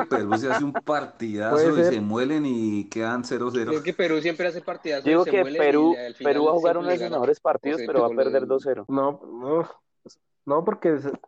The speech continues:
Speaker 2: si pierdes, pierdes uno cero, si es un gran partido. Y Barreto, entonces, ¿cuánto queda? ¿Cero dos?
Speaker 4: Cero dos Brasil.
Speaker 2: Listo.
Speaker 3: Cero dos, sí.
Speaker 2: Y vamos a anotar, ya mo-, ¿cuál falta? Ningún otro, ¿no?
Speaker 4: Ninguno.
Speaker 2: Uno, dos, tres, cuatro, cinco.
Speaker 3: Ninguno.
Speaker 4: Cinco marcadores.
Speaker 3: No, ya,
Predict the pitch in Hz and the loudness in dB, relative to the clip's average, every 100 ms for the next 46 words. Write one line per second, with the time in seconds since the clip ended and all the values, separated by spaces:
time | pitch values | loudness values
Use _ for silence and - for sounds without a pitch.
0 | _ 135 135 175 226 233 196 185 180 180 | _ -4 0 4 4 4 2 4 2 2
1 | 180 185 175 151 147 170 170 170 160 165 | 4 4 4 2 -2 0 0 0 -2 -4
2 | 160 165 151 - _ _ _ _ 156 147 | -2 0 0 -2 _ _ _ _ 2 4
3 | 147 175 190 175 190 190 196 190 208 220 | 2 2 0 2 0 2 0 0 2 2
4 | 220 - 202 208 147 156 156 151 139 139 | 2 -2 2 4 6 6 6 4 4 0
5 | - 123 - 143 170 - 185 165 123 113 | 0 -8 -4 0 0 2 2 2 0 -10
6 | - 226 214 196 196 196 175 - 160 196 | 0 2 4 2 2 2 0 2 0 -2
7 | _ 147 156 160 175 - _ - _ - | _ -2 0 4 2 0 _ -20 _ -2
8 | 160 156 170 160 156 131 - _ - 143 | -2 0 0 0 -2 -4 -10 _ -10 -4
9 | 139 180 196 165 139 110 104 113 _ - | 0 2 2 0 0 -2 -6 -14 _ -4
10 | 147 143 143 147 - - 139 - 139 139 | -2 0 0 -2 -6 -6 -4 -2 -2 -2
11 | 131 135 135 127 160 175 151 151 - 160 | -6 -2 0 2 2 2 2 0 2 2
12 | 131 127 143 143 143 | 2 2 0 0 -2